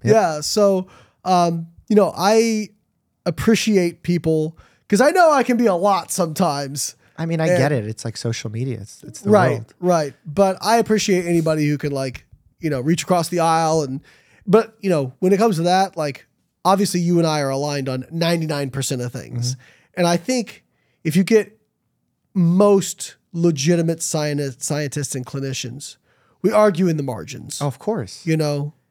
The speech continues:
Speaker 2: like, we argue in the
Speaker 1: Words.
Speaker 2: margins.
Speaker 1: We argue semantics, definitions, more than anything else.
Speaker 2: Yeah.
Speaker 1: So.
Speaker 2: And that's where I feel like,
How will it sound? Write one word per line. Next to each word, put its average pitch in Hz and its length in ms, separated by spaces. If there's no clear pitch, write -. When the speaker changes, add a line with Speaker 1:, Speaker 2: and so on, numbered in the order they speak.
Speaker 2:
like, 151 140
we 196 80
argue 175 340
in 147 80
the 131 60
Speaker 1:
Words. 135 120
Speaker 2:
margins. 180 300
Speaker 1:
We 143 160
argue 147 300
semantics, 139 680
definitions, 123 1000
more 127 200
than 123 140
anything 110 320
else. 107 340
Speaker 2:
Yeah. 135 320
Speaker 1:
So. - 120
Speaker 2:
And 180 100
that's 208 180
where 180 100
I 156 80
feel 151 180
like, 120 360